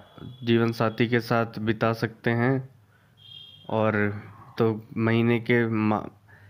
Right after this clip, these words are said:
मध्य में थोड़ा बहुत टकराव हो सकता है, पर कुछ टाइम बाद वो चीज़ें भी ठीक हो जाएंगी।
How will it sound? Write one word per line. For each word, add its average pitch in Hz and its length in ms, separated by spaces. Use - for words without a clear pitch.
मध्य 110 360
में 120 200
थोड़ा 113 280
बहुत 113 340
टकराव 113 400
हो 113 140
सकता 113 320
है, 131 100
पर 113 400
कुछ 120 200
टाइम 117 260
बाद 117 180
वो 113 160
चीज़ें 113 360
भी 117 120
ठीक 113 280
हो 110 120
जाएंगी। 101 540